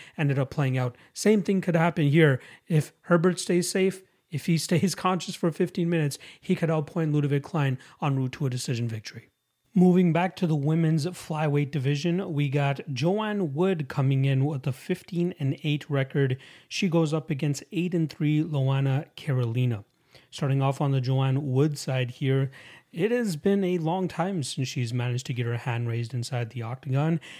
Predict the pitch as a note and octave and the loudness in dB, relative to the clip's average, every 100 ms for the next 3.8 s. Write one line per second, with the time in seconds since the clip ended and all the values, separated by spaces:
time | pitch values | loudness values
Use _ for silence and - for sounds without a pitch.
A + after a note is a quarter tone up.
0 | - E3 C3+ C3+ C#3+ C3 D#3+ E3 E3 C#3+ | -10 -2 -2 0 -4 -4 -2 -2 -4 -8
1 | - E3+ F3+ B2 A2 _ _ - - A#2+ | -6 -6 -6 -10 -14 _ _ -10 -8 -8
2 | A2+ - C3 A2+ B2+ A#2 - - B2+ - | -8 -6 -6 -4 -2 -2 -4 -6 -6 -6
3 | A#2 - - A#2 A2+ B2+ A2+ | -8 -8 -6 -6 -4 -4 -4